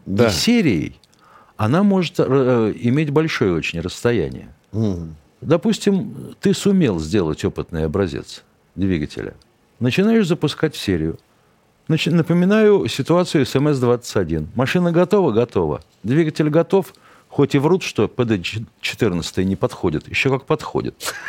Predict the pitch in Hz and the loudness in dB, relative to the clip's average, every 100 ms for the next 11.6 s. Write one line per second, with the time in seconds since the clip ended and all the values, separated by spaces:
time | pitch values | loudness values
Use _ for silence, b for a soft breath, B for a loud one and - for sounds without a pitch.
0 | - - - 104 - 95 156 127 95 98 | -2 -2 -2 -8 -4 0 2 2 0 -2
1 | 80 85 113 92 76 76 80 180 185 - | -2 0 2 2 0 -2 2 0 0 -2
2 | 98 123 - - - 196 240 156 151 127 | 2 2 2 -12 0 2 4 2 0 2
3 | 113 95 - 143 196 208 185 143 120 90 | 2 0 -4 0 0 2 -2 2 0 0
4 | 92 98 90 _ - 98 98 123 123 202 | -4 -4 -6 _ -8 -2 0 2 2 2
5 | - - 131 - 113 - 92 - 76 - | -2 -4 -6 -4 -4 -4 -4 -2 -4 -4
6 | _ _ _ b b b 98 110 175 214 | _ _ _ b b b -2 2 2 2
7 | 180 156 101 82 82 - 160 165 185 113 | 2 2 0 -2 -4 0 0 0 0 -2
8 | 80 67 - 101 131 143 - - 147 175 | -2 -6 -6 -2 0 0 -4 -2 0 0
9 | - 120 113 - 135 - 214 214 - - | 0 -2 -2 0 -4 0 -2 -2 -10 -14
10 | _ b b b 107 135 - 160 156 - | _ b b b 0 0 2 0 0 -2
11 | 131 123 - - 117 107 | 0 -2 -4 -6 -6 -10